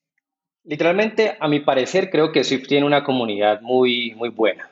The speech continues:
eh, muy buena. Para que, eh, te voy a mencionar, digamos, ejemplos de comunidades, páginas o canales de pronto en los que uno puede instruirse y aprender Swift, aprender de sus mejoras, eh,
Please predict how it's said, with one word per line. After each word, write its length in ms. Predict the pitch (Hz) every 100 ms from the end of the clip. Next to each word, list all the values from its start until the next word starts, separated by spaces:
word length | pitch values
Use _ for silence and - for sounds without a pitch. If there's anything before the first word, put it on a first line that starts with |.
| _
eh, 340 | 101 95 85 87
muy 160 | 110
buena. 340 | 104 98 - - _ _ _
Para 240 | 107 101 -
que, 520 | 104 95 95 - - - 117
eh, 400 | 104 101 95 92 - _ _ _ _ _ _ _ -
te 120 | 107
voy 200 | 107 123
a 160 | 131 135
mencionar, 420 | 131 - 110 107
digamos, 540 | 123 123 127 131 127
ejemplos 480 | 123 113 113 131 127
de 160 | 123 -
comunidades, 840 | 117 107 101 101 113 123 120 -
páginas 600 | - 110 123 120 110 - _
o 120 | 110
canales 500 | - 101 98 104 117
de 100 | 110
pronto 520 | - 104 110 127 135 - _ _ _
en 100 | 107
los 180 | 110 -
que 140 | 110
uno 340 | 104 110 127 131
puede 640 | 131 131 135 127 110 101
instruirse 680 | 110 - 120 107 123 139 135
y 40 |
aprender 540 | 110 101 101 98 101 101
Swift, 280 | - 131 123
aprender 320 | - 104 104
de 80 | 110
sus 160 | 117
mejoras, 680 | 107 92 113 123 117 110 107
eh, 380 | 113 104 98 -